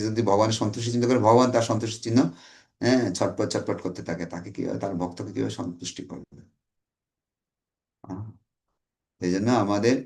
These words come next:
এত সুন্দর জিনিস নিয়ে আসছে, হরিনাম মহামন্ত্র, ভাগবতম, হুম, গীতা, হুম, চৈতন্য চরিতামৃত, আর ভক্ত সঙ্গ, মহাপ্রসাদের শরণাগত হওয়া।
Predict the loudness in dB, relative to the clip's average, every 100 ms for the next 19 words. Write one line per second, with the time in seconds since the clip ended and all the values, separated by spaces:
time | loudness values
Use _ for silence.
0 | -10 -14 -12 -10 -8 -2 0 0 0 0
1 | 0 0 0 0 0 2 2 2 2 0
2 | 0 -2 0 0 0 -10 _ _ _ _
3 | 2 4 6 4 6 4 2 -4 _ _
4 | _ _ _ -10 -6 -4 -4 -2 0 0
5 | 2 2 0 -8 _ _ _ _ _ _
6 | -6 -4 -4 -6 -12 -10 -6 -4 -2 -4
7 | -4 -4 -2 -2 -2 -2 -4 -6 -16 _
8 | _ _ _ _ _ _ _ _ _ _
9 | -4 0 2 0 -2 -12 _ _ _ _
10 | _ _ -4 -2 0 -2 0 0 0 -4
11 | -12 _ _ _ _ _ _ -10 -10 -12
12 | -12 -8 -6 0 4 4 2 2 2 2
13 | -2 -8 _ _ _ _ _ _ -2 2
14 | 4 2 0 -2 -2 -2